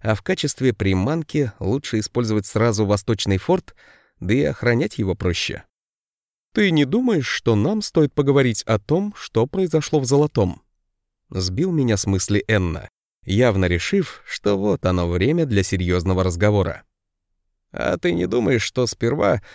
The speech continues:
нам нужно разобраться с беженцами и карантином?» В тон магу отозвался я. Чутью Суммана можно только позавидовать. Быстро сообразил и решил упредить меня,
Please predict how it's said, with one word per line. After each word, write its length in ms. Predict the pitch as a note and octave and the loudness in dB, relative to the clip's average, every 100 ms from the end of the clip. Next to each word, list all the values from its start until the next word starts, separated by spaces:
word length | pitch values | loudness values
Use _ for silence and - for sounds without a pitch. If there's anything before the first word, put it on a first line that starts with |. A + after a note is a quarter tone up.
| - | -16
нам 280 | - - A2+ | -4 0 2
нужно 260 | F3 C#3+ C3+ | 2 2 2
разобраться 500 | A#2 A2+ D3+ D3 A#2+ | 2 2 2 2 0
с 80 | G2 | 2
беженцами 640 | C#3 E3 G#2+ - F#2 F#2 | 2 2 2 0 0 2
и 60 | B2+ | 2
карантином?» 640 | C3+ C3+ C3 C3+ F#2+ - - _ _ _ _ _ | 2 2 2 0 0 -2 -14 _ _ _ _ _
В 140 | - | -4
тон 200 | A2+ F#2 | 0 2
магу 360 | F2 A2 D3+ C#3+ | 2 0 0 0
отозвался 580 | A2 F#2 F2+ E2+ - | 0 0 -2 -2 0
я. 280 | G2+ F#2 D2+ _ _ _ _ _ _ _ | 0 0 -2 _ _ _ _ _ _ _
Чутью 400 | - E3+ G#3+ A#3 | -2 -2 -2 -2
Суммана 560 | - G#3 G3+ G3 F#3 D3+ | 0 0 2 2 2 2
можно 420 | G#2 C#3 C#3 C#3 | 2 0 -4 -4
только 300 | - - B2+ | -4 -4 -4
позавидовать. 800 | A#2+ A#2 A#2+ D3 F#2 - - - _ - _ | 0 0 2 0 0 -4 -8 -14 _ -20 _
Быстро 460 | - A2+ A#2 - G2 | -2 0 2 2 0
сообразил 720 | - F#2 E2+ F2+ G2 F#3 E3+ - - | 2 2 2 0 2 -2 -2 -10 -4
и 140 | G3 | -2
решил 380 | F#3 D#3 E3 D#3+ | 0 -2 -2 -2
упредить 580 | D#3+ D#3+ E3 C#3 G#2 - | -2 -2 -2 0 -2 0
меня, 400 | F#2 F#2 D3 E3+ | 0 2 0 -2